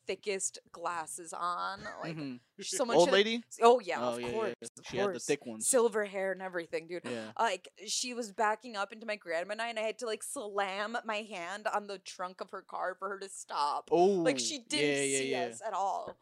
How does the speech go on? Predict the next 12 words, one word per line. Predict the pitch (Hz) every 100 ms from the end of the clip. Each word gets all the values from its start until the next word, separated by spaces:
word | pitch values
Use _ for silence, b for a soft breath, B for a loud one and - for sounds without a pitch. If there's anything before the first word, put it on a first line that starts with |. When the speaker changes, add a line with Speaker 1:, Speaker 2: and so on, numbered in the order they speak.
| -
Speaker 2:
Damn. | 147 156 123
Speaker 1:
It | 110
was | 117 117 -
wild, | 214 202 185 220 -
but | 202
very | 214 214 214
normal | 208 196 190 180
for | 202 175
Boca | - 185 170 180
Raton, | 170 - 185 170 156 170
Fort | 160 -
Lauderdale. | - 175 - 131 123 135